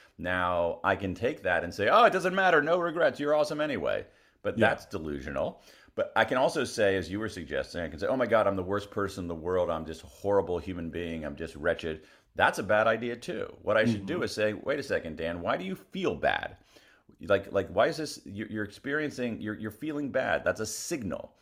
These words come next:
Speaker 1: That's, that's information. What is it telling you? It's telling you that you value kindness and that you should act on kindness." And so you can use that regret,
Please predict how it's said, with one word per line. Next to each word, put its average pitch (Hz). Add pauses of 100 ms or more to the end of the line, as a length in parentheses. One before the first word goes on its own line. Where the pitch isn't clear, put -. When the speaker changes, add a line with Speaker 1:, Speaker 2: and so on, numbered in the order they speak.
(140)
Speaker 1:
That's, 95
that's 92
information. 123
What 98
is 113
it 117
telling 101
you? 60
It's 80
telling 165
you 87
that 82 (540)
you 107
value 110
kindness 139
and 92
that 98
you 110
should 120
act -
on -
kindness." 50
And 85
so 98
you 98
can 92
use 147
that 101
regret, 98